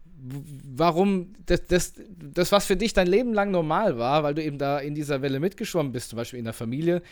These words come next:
fällt dir jetzt auf, dass es absolut nicht normal ist und dass es auch falsch war, sowas zu machen, ja, und das ist dieses Klirrgeräusch, was du nachgemacht hast, das fällt dir dann auf und das tut weh, ja. Dennoch muss ich natürlich sagen, ich meine, ich habe jetzt gut reden, ich habe im Gegensatz zu Matthias keine Kinder,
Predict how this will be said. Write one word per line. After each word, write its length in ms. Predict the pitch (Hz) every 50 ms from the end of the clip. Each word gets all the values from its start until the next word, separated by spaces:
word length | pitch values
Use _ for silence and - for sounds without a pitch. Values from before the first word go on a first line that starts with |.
| - - -
fällt 240 | - - 156 175 175
dir 40 | 220
jetzt 140 | 185 170 -
auf, 140 | - 190 185
dass 160 | - 180 160
es 120 | 180 170
absolut 420 | 175 226 - - 208 190 233 262 -
nicht 240 | 156 151 - -
normal 340 | 160 156 160 151 143 147 170 190
ist 140 | 180 -
und 60 | - 156
dass 100 | 165 156
es 80 | 160
auch 100 | 165 165
falsch 360 | - - 185 214 214 - -
war, 120 | 151 127 110
sowas 320 | 101 101 95 101 101 -
zu 120 | - 104 92
machen, 260 | 92 95 - - -
ja, 120 | 120 139 156
und 100 | 156 151
das 180 | 196 185 - - - - - - -
ist 240 | - 160 165 - -
dieses 260 | 175 175 156 165 -
Klirrgeräusch, 720 | - - 165 208 214 180 151 120 120 123 139 165 160 - -
was 160 | 139 139 -
du 40 | 147
nachgemacht 440 | 131 135 143 143 - 139 135 139 -
hast, 180 | 160 147 - -
das 100 | 156 -
fällt 200 | - 160 180 196
dir 80 | 185
dann 120 | 170 160 151
auf 220 | 135 160 190 196
und 80 | 190 165
das 160 | 165 170 -
tut 240 | - - 170 147 127
weh, 280 | 139 151 135 107 95 - -
ja. 280 | 104 110 131 151 160 - - - - - - - - - - - - - - - - -
Dennoch 380 | 127 123 165 202 233 196 139
muss 160 | 165 202 196
ich 100 | 196 175
natürlich 340 | 165 165 156 - 170 165 147 -
sagen, 200 | 143 127 120 113
ich 120 | 107 -
meine, 140 | 131 123 139 165
ich 120 | 143 156
habe 160 | 151 139 127
jetzt 300 | 117 113 - - - -
gut 220 | - 127 127 120 120
reden, 240 | 127 147 170 175
ich 120 | 165 127 143
habe 140 | 135 131 127
im 80 | 123
Gegensatz 400 | 113 127 131 135 127 123 120 - -
zu 60 | 120
Matthias 340 | 117 110 - 123 113 107 -
keine 440 | - 131 147 185 196 180 - 85
Kinder, 440 | 156 - 185 185 190 180 175 180 175